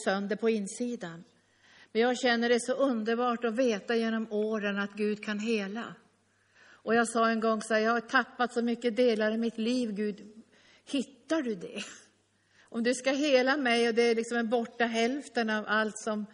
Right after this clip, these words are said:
ska finnas i mitt liv. Då sa Gud så här, jag hittar det. Jag kommer att hitta det. Och sen sa han, och det har vi, använder vi också här på arken,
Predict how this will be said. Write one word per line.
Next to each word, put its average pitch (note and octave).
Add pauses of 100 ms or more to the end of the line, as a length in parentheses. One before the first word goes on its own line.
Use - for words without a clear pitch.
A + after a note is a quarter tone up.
(220)
ska G#3+
finnas G#3+
i A3
mitt G#3
liv. G#3 (400)
Då A3+
sa A3
Gud G#3
så A3
här, F#3+ (160)
jag G3+
hittar G3
det. E3 (1120)
Jag F#3
kommer G#3
att G#3+
hitta G#3+
det. E3+ (840)
Och F#3+
sen G#3
sa G3
han, G3 (460)
och F#3
det G3
har G#3
vi, G3+
använder G3+
vi G3+
också G3
här F#3+
på -
arken, F3+